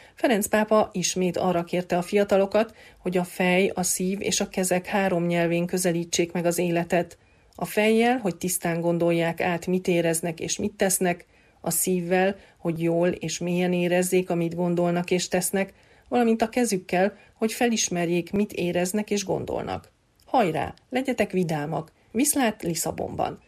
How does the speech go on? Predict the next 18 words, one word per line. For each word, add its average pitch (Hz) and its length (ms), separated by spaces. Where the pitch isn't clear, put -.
zárta 175 340
videóüzenetét 180 960
a - 60
pápa. - 500
A 190 100
másik 202 360
videóüzenetben 185 960
az 190 120
ifjúsági 175 560
világtalálkozó 175 920
dolgozóihoz 180 800
szólva 208 420
a 180 60
pápa 240 300
mindenekelőtt 196 720
háláját 160 640
fejezte 170 460
ki. 165 300